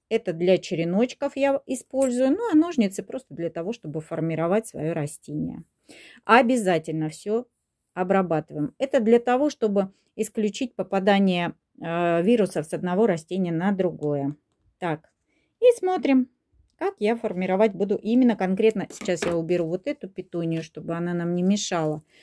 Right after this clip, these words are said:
чтобы было хорошо видно, что же, что же делать. Так, вот это сюда поставим. О, отлично видно.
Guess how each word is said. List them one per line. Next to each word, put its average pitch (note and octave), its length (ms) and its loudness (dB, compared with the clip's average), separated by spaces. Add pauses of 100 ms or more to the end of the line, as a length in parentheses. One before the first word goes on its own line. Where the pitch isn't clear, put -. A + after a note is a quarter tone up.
(180)
чтобы F3 300 -4
было G3+ 280 6
хорошо F3+ 460 -4
видно, E3+ 380 -2
что G3 280 -8
же, F#3+ 180 0
что F#3 280 -6
же F#3 160 2
делать. E3+ 580 2 (640)
Так, C#3+ 260 -10
вот D#3 160 -12
это D#3 220 -6
сюда C#3+ 520 -6
поставим. F#4 680 0 (260)
О, D#4+ 240 0
отлично A#3 560 -2
видно. F#3 340 -2